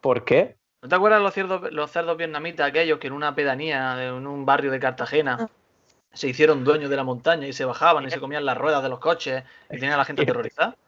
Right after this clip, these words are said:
Speaker 1: Cierto, cierto, cierto.
Speaker 2: Sería buenísimo.
Speaker 1: Y que, que lo sacaran a corretear un poco antes de los partidos.
Speaker 2: Claro, que sa-, que saliera al césped, que se fuese como, digamos, un ritual antes de, antes de empezar los partidos. Un cerdo
Speaker 1: Como una
Speaker 2: vietnamita.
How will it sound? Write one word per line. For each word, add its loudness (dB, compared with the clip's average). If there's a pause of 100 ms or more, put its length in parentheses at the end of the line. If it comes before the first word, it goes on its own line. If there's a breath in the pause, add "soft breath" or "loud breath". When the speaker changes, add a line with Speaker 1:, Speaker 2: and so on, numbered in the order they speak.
(200)
Speaker 1:
Cierto, 2
cierto, 2
cierto. 2 (340 loud breath)
Speaker 2:
Sería -2
buenísimo. 2
Speaker 1:
Y -12
que, -16 (340)
que 2
lo 6
sacaran 4
a 4
corretear 4
un -2
poco 2
antes 2
de 6
los 2
partidos. 2 (100)
Speaker 2:
Claro, 2
que 2
sa-, -2
que -4
saliera 2
al -2
césped, -2
que -10
se -10
fuese -6
como, -2
digamos, 0
un 0
ritual 2 (400)
antes -4
de, 6
antes -8
de -8
empezar -6
los -6
partidos. -8
Un -8
cerdo 4
Speaker 1:
Como 4
una 2 (160)
Speaker 2:
vietnamita. -16